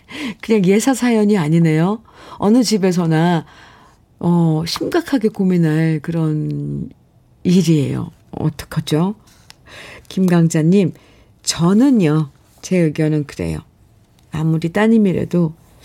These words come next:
일단 처음엔 거절을 하고 안 봐주는 게 며느리 입장에서는, 아, 네, <laughs> 안 서운할 것 같습니다.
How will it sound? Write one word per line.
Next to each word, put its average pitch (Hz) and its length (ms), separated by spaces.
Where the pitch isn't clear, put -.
일단 160 640
처음엔 156 640
거절을 160 440
하고 147 500
안 151 180
봐주는 151 420
게 160 280
며느리 165 460
입장에서는, 143 1080
아, 131 260
네, 147 420
<laughs> - 220
안 160 160
서운할 143 420
것 139 100
같습니다. 139 640